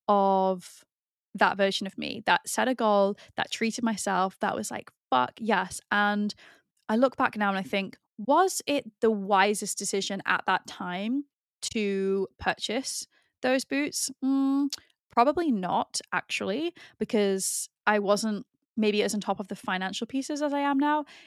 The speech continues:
It maybe wasn't the smartest move, and I could have done things differently, but I don't regret it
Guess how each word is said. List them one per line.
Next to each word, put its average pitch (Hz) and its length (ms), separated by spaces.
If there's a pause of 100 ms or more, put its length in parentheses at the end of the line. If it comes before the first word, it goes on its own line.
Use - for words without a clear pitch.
It 233 140
maybe 247 240
wasn't 196 380
the 202 60
smartest 190 720 (100)
move, 208 480 (140)
and 202 420
I - 60
could - 140
have 202 80
done 190 140
things 190 200
differently, 190 680 (720)
but - 400 (360)
I - 20
don't - 140
regret - 220
it 277 140